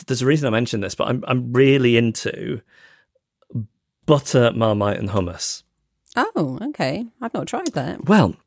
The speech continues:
Speaker 1: let me tell you something. Years and years and years ago, we would do, we were on the radio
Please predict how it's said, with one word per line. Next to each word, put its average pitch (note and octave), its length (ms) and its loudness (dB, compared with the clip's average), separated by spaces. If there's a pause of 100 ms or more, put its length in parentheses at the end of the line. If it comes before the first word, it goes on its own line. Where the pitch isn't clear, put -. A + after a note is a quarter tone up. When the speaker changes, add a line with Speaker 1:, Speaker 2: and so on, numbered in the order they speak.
(240)
Speaker 1:
let - 60 -20
me E3+ 60 -6
tell A3 140 -4
you - 40 -2
something. A2+ 400 -6
Years F3+ 420 4
and A3 100 -2
years D3+ 200 0
and D3 80 -2
years B2+ 240 2
ago, - 380 -10 (1000)
we C3 220 6
would B2+ 160 4
do, C3+ 220 4
we C3+ 80 2
were C3+ 60 8
on C3+ 80 4
the B2+ 80 4
radio A#2+ 680 2